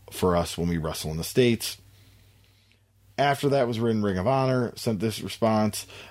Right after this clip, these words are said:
Uh, Shima from Dragon Gate Promotion in Japan made claims that Ring of Honor owes Dragon Gate money for our September two thousand eight show, stating some of the Ring of Honor wrestlers' airfare and their guarantees were supposed to be shared between the two companies, but the promise had nev-,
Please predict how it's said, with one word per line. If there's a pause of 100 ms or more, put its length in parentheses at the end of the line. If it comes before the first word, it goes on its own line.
Uh,
Shima
from
Dragon
Gate
Promotion
in
Japan
made
claims
that
Ring
of
Honor
owes
Dragon
Gate
money (260)
for
our
September
two
thousand
eight
show,
stating (240)
some
of
the
Ring
of
Honor
wrestlers'
airfare
and
their
guarantees (140)
were
supposed
to
be
shared
between
the
two
companies, (300)
but
the
promise
had
nev-,